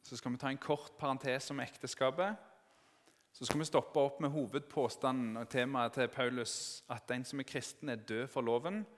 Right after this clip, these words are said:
Og for å forstå det, så må vi se nærmere på hva er loven for noe. Og så må vi se på hva er mennesket for noe.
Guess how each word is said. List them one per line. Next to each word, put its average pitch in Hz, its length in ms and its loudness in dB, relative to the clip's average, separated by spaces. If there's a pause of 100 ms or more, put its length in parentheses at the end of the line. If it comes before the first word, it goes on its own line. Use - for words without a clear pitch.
(1000)
Og - 60 -12
for 147 140 2
å 139 40 -6
forstå 151 500 4
det, 156 180 6
så 156 120 -4
må 139 120 2
vi 143 80 -2
se 135 240 0
nærmere 120 400 0
på 127 160 -8
hva 156 140 -4 (100)
er 139 200 -2
loven 123 520 -4
for 117 140 -6
noe. 101 260 -6 (1160)
Og - 80 -10
så 127 120 -4
må 131 120 0
vi 127 100 -4
se 123 180 2
på 123 160 0
hva 120 460 -6
er 143 100 0
mennesket 151 540 0
for 180 100 -4
noe. 101 300 -4